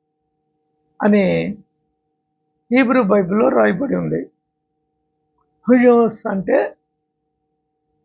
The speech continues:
ఏకైక కుమారుడు. గ్రీక్ బైబిల్లో అయితే మోనోగేనెస్ అని రాయబడి ఉంది, అంటే అద్వితీయ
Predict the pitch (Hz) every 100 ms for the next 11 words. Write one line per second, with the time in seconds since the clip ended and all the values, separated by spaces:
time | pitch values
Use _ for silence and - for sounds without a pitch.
0 | _ _ _ _ _ - 208 196 214 202
1 | 196 - 262 - - _ _ _ _ _
2 | _ _ _ _ _ _ _ _ 233 214
3 | 214 208 196 180 185 208 208 202 175 165
4 | 165 - _ _ _ _ _ _ _ _
5 | _ _ _ _ _ _ 185 262 311 277
6 | 220 214 190 202 196 190 185 - - 160
7 | 165 - _ _ _ _ _ _ _ 208
8 | 233 254 240 208 202 185 160 - _ _
9 | _ _ _ _ 214 208 202 190 175 160
10 | 156 156 - _ _ _ _ _ _ _
11 | _ _ _ _ _ _ _ _ _ _
12 | _ 208 233 - 214 196 240 240 208 202
13 | 330